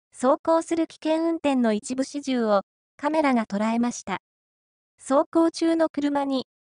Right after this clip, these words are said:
突然火花が。撮影者を追い越した車の窓から放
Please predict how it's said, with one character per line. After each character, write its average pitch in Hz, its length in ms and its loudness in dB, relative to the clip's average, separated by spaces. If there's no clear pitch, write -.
突 254 220 -6
然 311 240 0
火 - 140 -12
花 247 260 0
が。 190 160 0
撮 226 340 -6
影 359 220 4
者 277 240 0
を 240 60 2
追 240 100 2
い 285 40 0
越 320 200 -4
し - 80 -12
た 269 140 -4
車 269 340 -2
の 277 100 0
窓 269 260 -2
か 233 120 -6
ら 208 200 0
放 208 120 -2